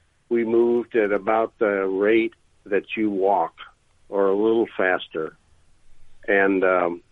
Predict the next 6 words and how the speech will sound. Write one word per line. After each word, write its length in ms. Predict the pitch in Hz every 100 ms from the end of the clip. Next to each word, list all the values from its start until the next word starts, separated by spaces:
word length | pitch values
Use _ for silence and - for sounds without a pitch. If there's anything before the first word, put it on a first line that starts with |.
| _ _ _ _ _ _ _ _ _ _ _ _ _ _ _ -
we 160 | 117
were 220 | 107 104 117
in 80 | 113
a 120 | 92 - _ -
canoe. 560 | - 104 107 113 92 101 - - - -
Uh, 120 | 92